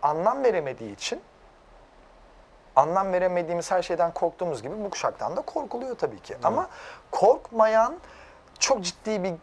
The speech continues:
Speaker 1: güruh var. O güruh eğer Z kuşağıyla doğru birleşirse dünya başka bir yere gidecek. İşte şu an Elon Musk'ların,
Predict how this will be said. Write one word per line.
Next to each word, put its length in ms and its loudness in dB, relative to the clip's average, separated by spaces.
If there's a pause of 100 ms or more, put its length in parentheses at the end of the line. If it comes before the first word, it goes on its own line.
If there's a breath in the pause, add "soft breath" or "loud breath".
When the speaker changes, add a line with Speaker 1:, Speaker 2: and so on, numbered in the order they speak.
(180)
Speaker 1:
güruh 440 -2
var. 340 -6 (560 loud breath)
O 200 6
güruh 280 -2 (100)
eğer 260 4
Z 140 -2 (160)
kuşağıyla 480 2
doğru 300 -2
birleşirse 680 -4 (200)
dünya 300 -2
başka 320 0
bir 60 -2
yere 160 -2
gidecek. 360 -12 (100)
İşte 160 -4
şu 180 0
an 240 4 (100)
Elon 220 2
Musk'ların, 720 0